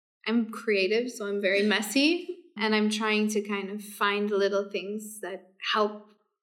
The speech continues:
create signals for myself to know that it's time to, to do this thing or that thing, or to kind of be a bit organized. And I've had a lot of issues with sleep, so I thought that, you know, signaling to myself that it's morning and I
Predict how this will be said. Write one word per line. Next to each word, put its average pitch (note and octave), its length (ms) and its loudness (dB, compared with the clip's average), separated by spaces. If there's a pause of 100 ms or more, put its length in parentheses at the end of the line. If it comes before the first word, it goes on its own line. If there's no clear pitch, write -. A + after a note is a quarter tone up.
(180)
create G#3 360 4
signals G#3 920 0
for A3 140 -8
myself A3 680 -2 (180)
to G#3+ 160 -4
know G3+ 260 0
that F#3+ 220 -6
it's - 240 -12 (100)
time G3 300 -8
to, G3+ 120 -12 (160)
to G3+ 200 -10
do G#3 180 -4
this G#3 300 0
thing G3+ 240 -8
or G3+ 160 -14
that G3 280 -2
thing, F#3 180 -14
or - 340 -16
to F3+ 180 -6 (100)
kind G3+ 140 -6
of G3+ 180 -6
be G3+ 120 -4
a F3+ 100 -6 (260)
bit G3+ 240 0
organized. F3+ 560 -8
And F3+ 100 -8
I've G3+ 180 0
had G3 240 -4
a G3 40 -6
lot E3+ 220 -8
of E3 180 -10
issues G#3 380 -10
with G3+ 80 -6
sleep, C4 540 0
so - 180 -8
I G3+ 140 -2
thought G3+ 300 -10
that, F#3+ 160 -8 (220)
you A3 140 0
know, F#3+ 120 -4 (420)
signaling B3+ 640 0
to A#3 100 -10
myself A3 560 -6 (120)
that G#3+ 180 -12
it's G#3 220 -10
morning A3+ 460 -4
and G3+ 120 -6
I G3+ 220 -10